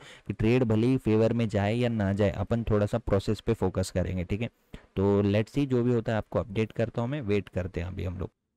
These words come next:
ओके, so ट्रेड की सिचुएशन फिलहाल ऐसी है कि फिर से एक बार एंट्री के पास मार्केट आ चुका है, ठीक है। तो जैसा कि मैंने आपको बोला था, यहाँ पे ब्रेकडाउन दिया, Head एंड शोल्डर्स का ब्रेकडाउन दिया, रीटेस्ट पे लोगों को इन्वाइट करके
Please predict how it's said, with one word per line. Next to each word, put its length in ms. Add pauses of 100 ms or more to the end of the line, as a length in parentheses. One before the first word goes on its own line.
(100)
ओके, 440
so 260
ट्रेड 340
की 100
सिचुएशन 540
फिलहाल 340
ऐसी 260
है 100
कि 140
फिर 240
से 160
एक 80
बार 160 (100)
एंट्री 280
के 120
पास 280
मार्केट 540
आ 140
चुका 280
है, 100
ठीक 180
है। 140 (380)
तो 80
जैसा 340
कि 100
मैंने 200
आपको 200
बोला 180
था, 80
यहाँ 180
पे 100
ब्रेकडाउन 500
दिया, 280
Head 140
एंड 140
शोल्डर्स 380
का 120
ब्रेकडाउन 380
दिया, 100
रीटेस्ट 540
पे 120
लोगों 280
को 100
इन्वाइट 280
करके 240